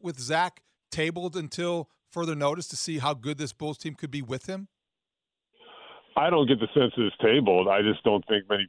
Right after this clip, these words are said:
Speaker 2: teams, I don't, it's not a, I don't think. I, I know very few teams have shown significant interest to this. Uh, no teams have shown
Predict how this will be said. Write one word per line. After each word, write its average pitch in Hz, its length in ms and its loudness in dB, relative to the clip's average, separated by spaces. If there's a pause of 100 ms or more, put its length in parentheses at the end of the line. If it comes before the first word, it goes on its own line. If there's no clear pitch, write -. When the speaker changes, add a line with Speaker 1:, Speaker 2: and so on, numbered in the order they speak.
Speaker 2:
teams, 98 340 -2 (220)
I 107 80 2
don't, 95 220 0 (640)
it's 110 160 -6
not 98 160 4
a, 85 100 0 (120)
I 90 100 2
don't 85 160 0
think. 104 260 4
I, 85 220 0
I 92 100 2
know 104 300 4 (560)
very 101 420 0
few 98 120 0
teams 98 320 2
have 95 100 2 (120)
shown 92 380 2
significant 90 400 4
interest 80 360 0 (160)
to 95 80 2
this. 80 140 2 (440)
Uh, 87 320 0
no 101 220 4
teams 85 300 0
have 82 140 0
shown 82 160 2